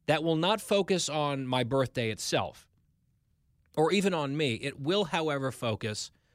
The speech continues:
on ice cream. And I explained recently on the show that a major ice cream manufacturer, I guess it's more of a boutique ice cream producer,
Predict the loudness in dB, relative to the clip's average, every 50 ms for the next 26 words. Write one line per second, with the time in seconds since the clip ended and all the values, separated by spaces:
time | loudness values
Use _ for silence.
0 | _ _ _ _ _ _ _ _ _ _ _ -4 -4 -4 -2 -2 -2 -2 0 -2
1 | -2 -4 -8 -10 -12 -16 _ _ _ _ _ _ _ _ _ _ _ _ _ _
2 | _ _ _ _ _ _ -8 -4 -2 0 0 0 0 -2 -4 -6 -4 -2 0 2
3 | 2 2 0 0 0 2 2 2 2 2 -2 -2 -2 -2 -2 -2 -2 -2 -4 -4
4 | -2 -2 -2 -2 -2 -2 -2 -4 -4 -4 -2 -2 -2 -2 -2 -4 -4 -4 -6 -8
5 | -10 _ _ _ _ _ _ _ _ _ -6 -2 0 2 2 2 0 0 -2 -2
6 | -2 -2 -2 -2 -2 -2 -4 -6 -6 -6 -4 -4 -4 -4 -4 -4 -4 -6 -8 -6
7 | -6 -4 -4 -4 -6 -6 -8 -8 -8 -8 -10 -16 _ _ _ _ _ -2 0 2
8 | 2 2 2 0 0 2 4 4 4 6 4 2 2 0 -2 -2 -2 0 0 0
9 | 0 0 -2 -2 -2 -2 0 -2 -4 -4 -2 -2 -4 -2 -2 -4 -4 -4 -4 -6
10 | -6